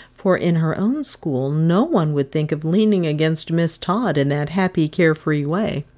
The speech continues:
But the minute the teacher spoke, Gentian knew that she must be the teacher,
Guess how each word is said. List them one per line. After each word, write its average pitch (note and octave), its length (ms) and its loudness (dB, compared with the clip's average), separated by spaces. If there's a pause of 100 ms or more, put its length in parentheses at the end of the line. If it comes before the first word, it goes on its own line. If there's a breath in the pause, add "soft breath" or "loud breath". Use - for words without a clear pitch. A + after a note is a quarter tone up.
(800 soft breath)
But - 140 -6
the C3 80 0
minute E3+ 320 2
the A3+ 80 2
teacher A#3+ 360 0
spoke, B3+ 520 -2 (320 soft breath)
Gentian F3 480 0
knew E3+ 160 2
that E3+ 140 -2
she E3+ 200 -2
must D#3 460 -2
be D#3 120 -2
the C#3+ 120 -2
teacher, D3+ 500 -6